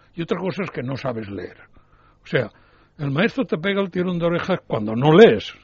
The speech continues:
y cuando no lees bien. Y tú dices, "Bueno, pues si total es un tirón". No, si el problema suyo es que están pasando los años y no aprende a leer. Entonces, en este caso, Bruselas te dará un tirón de orejas,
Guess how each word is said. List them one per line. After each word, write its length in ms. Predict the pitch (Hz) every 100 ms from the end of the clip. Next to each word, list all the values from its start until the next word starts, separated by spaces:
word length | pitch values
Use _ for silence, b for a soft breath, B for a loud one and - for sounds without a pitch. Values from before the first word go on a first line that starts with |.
| -
y 140 | 117
cuando 300 | - 127 127
no 200 | 143 160
lees 320 | 160 160 151
bien. 320 | 151 220 143 110 B B
Y 100 | 151
tú 120 | 160
dices, 240 | 156 139 143
"Bueno, 240 | 233 135 -
pues 120 | -
si 80 | 139
total 360 | 156 143 180
es 100 | 175
un 140 | 185 156
tirón". 340 | 165 160 160
No, 220 | 127 180
si 120 | 170 117
el 40 |
problema 380 | - 110 143 175
suyo 360 | 175 92 90 95 B B -
es 200 | 165 -
que 120 | 175
están 200 | - 147
pasando 360 | 156 160 175 180
los 120 | 165
años 300 | 160 170 156
y 60 | 120
no 160 | 127
aprende 400 | 135 139 139 139
a 20 | 135
leer. 280 | 147 127 - B B B _
Entonces, 440 | - 135 135 156 - B -
en 140 | 123
este 200 | 135 -
caso, 420 | 170 185 - 202 - _
Bruselas 520 | 147 120 110 185 202 - _
te 140 | 131
dará 180 | 110 110
un 120 | 156 165
tirón 300 | 156 147 151
de 100 | 139
orejas, 380 | 170 185 160